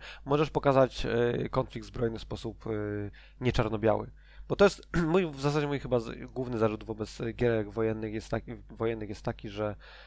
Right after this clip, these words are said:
e, pokazują one bardzo silnie zakrojonych dobrych i złych. I to jest słabe niesamowicie, no nie? Bo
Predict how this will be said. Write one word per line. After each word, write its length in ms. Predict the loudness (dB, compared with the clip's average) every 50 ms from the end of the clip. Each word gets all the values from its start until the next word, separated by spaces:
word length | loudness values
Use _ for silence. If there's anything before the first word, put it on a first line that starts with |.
| -20 -12 -6
e, 300 | -2 0 2 2 2 2
pokazują 560 | 2 0 0 0 0 0 0 0 -2 -2 -4
one 380 | -6 -8 -6 -2 0 0 0 -2 -4 -8 -20 -20 -20 0 6
bardzo 460 | 8 8 8 6 4 2 2 2 2
silnie 400 | 0 -2 -6 -6 -4 -4 -4 -4
zakrojonych 720 | -2 -4 -4 -4 -4 -4 -4 -4 -4 -6 -8 -10 -10 -8
dobrych 400 | -4 -2 -2 0 0 -2 -4 -4
i 60 | -6
złych. 360 | -8 -10 -10 -10 -10 -12 -16 -18 -20 -20 -20 -20 -20 -20 -20 -20 -20 -20 -20 -16 -14 -2
I 60 | 2
to 140 | 6 6 6
jest 460 | 6 6 4 2 -2 -10 -18 -16 -8
słabe 340 | 2 6 6 6 6 6 2
niesamowicie, 480 | 0 -2 -8 -8 -8 -8 -12 -12 -10 -10
no 60 | -6
nie? 200 | -4 -2 -2 0
Bo 220 | 2 2 2 0